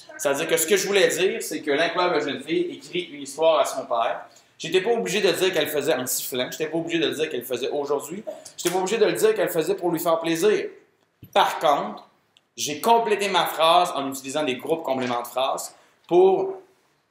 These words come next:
lui donner quelque chose qui est plus, un sens qui est plus complet. Donc, groupe complément de phrase, groupe qui n'est pas obligatoire. Groupe, on peut en mettre un, deux, trois, quatre, cinq, six, sept dans une phrase pour rendre notre phrase plus riche.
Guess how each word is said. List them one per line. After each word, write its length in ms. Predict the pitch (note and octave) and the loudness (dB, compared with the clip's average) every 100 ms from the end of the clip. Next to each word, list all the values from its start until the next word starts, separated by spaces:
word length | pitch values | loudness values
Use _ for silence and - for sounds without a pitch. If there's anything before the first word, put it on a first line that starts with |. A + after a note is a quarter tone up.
| _ - C3+ | _ -12 -8
lui 260 | C#3+ E3 | -6 0
donner 280 | D#3+ D3+ D#3 | 2 2 0
quelque 220 | E3 E3+ | -2 0
chose 340 | - D#3+ F3 - | 2 2 0 -4
qui 240 | - C#3 | -6 -6
est 40 | - | -6
plus, 420 | C#3+ D#3+ F3 - _ _ - | -6 -8 -8 -14 _ _ -6
un 120 | C3 | -2
sens 360 | C3+ E3+ F3 F3+ | 0 0 0 -4
qui 160 | - C3+ | -6 -8
est 40 | |
plus 260 | C#3+ D#3+ D#3 | -8 -12 -4
complet. 500 | C#3+ B2+ A#2+ - - - | -2 -2 -4 -10 -10 -8
Donc, 240 | G#2+ B2 | -6 -6
groupe 300 | - G#3 A3+ | 2 4 4
complément 420 | F#3+ F3 E3+ D#3 | 2 2 2 2
de 60 | C#3 | 2
phrase, 460 | - C#3 E3 G3 - - | 6 6 6 2 -6 -14
groupe 320 | C3 D3 E3 | -4 -2 -2
qui 80 | B2+ | -8
n'est 100 | A2 | -12
pas 260 | - F3+ G3+ | 4 6 6
obligatoire. 960 | G3+ G#3+ F#3+ F#3+ F#3+ G3 G#3+ - - _ _ _ _ _ _ _ _ - | 6 4 4 4 6 6 4 -4 -14 _ _ _ _ _ _ _ _ -10
Groupe, 360 | C3+ E3+ G3+ F#3+ | 2 6 6 4
on 80 | |
peut 80 | C#3+ | 2
en 80 | C#3+ | 4
mettre 220 | C#3+ D3 - | 4 0 0
un, 180 | F3+ F#3 | 0 0
deux, 240 | E3 E3+ | 0 -2
trois, 300 | - E3+ F3 | 0 2 4
quatre, 220 | F3 E3 | 4 2
cinq, 220 | - E3 D#3+ | 0 -2 -2
six, 200 | - D#3+ | -2 0
sept 320 | - E3+ D#3 | 2 2 2
dans 160 | C#3+ | 0
une 160 | C3+ C3+ | 0 -4
phrase 320 | - C#3 D3 - | 0 2 2 0
pour 100 | B2 | -2
rendre 160 | C3 | 0
notre 160 | C3 B2+ | -2 -2
phrase 280 | B2 B2 - | 0 0 0
plus 160 | B2 | 0
riche. 520 | B2+ F#3 G3+ - - | 4 4 2 -2 -8